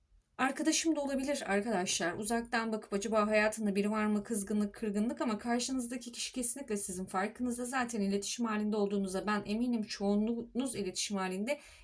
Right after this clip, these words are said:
İletişim halinde olmayan arkadaşlarım için de, e, dediğim gibi karşınızdaki sizin kişi sizin farkınızda ve bazı durumlardan rahatsız. E, umarım hepinize şifa olur.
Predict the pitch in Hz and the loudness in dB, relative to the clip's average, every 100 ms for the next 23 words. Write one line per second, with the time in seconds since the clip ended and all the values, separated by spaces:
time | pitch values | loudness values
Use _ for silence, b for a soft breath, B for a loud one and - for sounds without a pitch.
0 | B 254 240 - 285 254 262 262 269 190 | B -4 -2 -2 2 2 2 0 0 0
1 | 208 262 262 196 196 175 220 254 262 202 | 2 2 4 2 0 -2 -4 -2 0 0
2 | 190 240 b b - _ _ _ - - | 0 -4 b b -20 _ _ _ -8 0
3 | 208 220 262 220 190 214 262 - 202 190 | 2 2 2 2 0 0 -2 0 0 0
4 | 190 - 214 226 220 B - 294 - 240 | 0 0 0 -2 -6 B -4 -2 0 -2
5 | 247 254 233 240 233 233 214 214 202 233 | -2 -4 0 0 0 0 2 2 2 0
6 | 269 B B B 214 214 262 277 233 214 | -2 B B B 0 0 0 -2 0 0
7 | 226 233 208 185 185 247 240 208 208 202 | 0 0 0 0 0 0 0 0 -4 -4
8 | 165 - - B B B B B B - | -4 -6 -8 B B B B B B -2
9 | 214 214 339 359 330 339 311 269 269 311 | 0 0 2 2 2 2 0 0 -2 0
10 | 311 285 277 294 254 226 311 | 0 -2 -2 0 0 0 -2